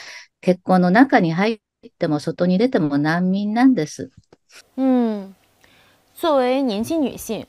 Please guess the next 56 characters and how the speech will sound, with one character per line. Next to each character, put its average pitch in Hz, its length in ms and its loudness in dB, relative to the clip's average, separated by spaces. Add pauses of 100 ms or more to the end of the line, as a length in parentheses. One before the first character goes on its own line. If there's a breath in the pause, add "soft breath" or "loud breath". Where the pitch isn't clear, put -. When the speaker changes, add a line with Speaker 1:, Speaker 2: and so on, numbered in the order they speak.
(140 soft breath)
Speaker 2:
我 208 120 -4
们 196 100 -4
现 330 220 -4
有 151 140 -4
了 110 120 -12
更 285 220 -2
多 220 100 -6
的 202 100 -8
选 - 220 -14
项， 170 240 -16 (320 soft breath)
嗯， 185 540 -8
可 226 120 -6
以 233 80 -2
选 185 220 -8
择 180 80 -6
走 190 160 -6
进 226 160 -6
家 226 220 -4
庭， 170 320 -10 (160 soft breath)
也 220 100 0
可 233 80 -2
以 247 100 0
选 175 240 -8
择 165 240 -10
自 233 220 -10
己 123 420 -12
独 185 140 -6
立 240 100 -4
地 202 140 -8
面 214 180 -6
对 190 140 -6
这 175 100 -10
个 147 120 -12
世 170 160 -12
界。 165 200 -10 (460 soft breath)
在 320 140 -4
众 311 180 -2
多 294 100 -4
的 285 80 -4
选 185 160 -10
项 208 200 -10
背 247 120 -8
后 240 220 -8
呢， 175 180 -10
其 175 160 -12
实 247 120 -6
需 - 160 -10
要 269 100 0
我 196 100 -2
们 170 140 -10
有 165 120 -6
更 269 220 -4
强 170 240 -12
的 196 120 -10
能 165 240 -10
力 220 200 -6